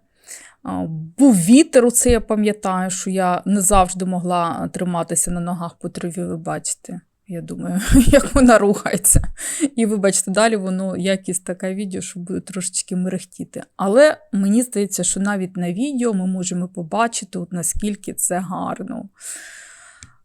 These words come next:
Е, далі буде там веселка, зможете побачити. М, і, е, от на початку відео були такі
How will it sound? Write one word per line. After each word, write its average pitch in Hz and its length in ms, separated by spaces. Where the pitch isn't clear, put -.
Е, 196 360
далі 202 500
буде 170 280
там 175 240
веселка, 247 960
зможете 190 600
побачити. 180 960
М, 185 500
і, 262 340
е, 180 180
от 185 280
на 196 160
початку 196 540
відео 233 340
були 180 280
такі 180 520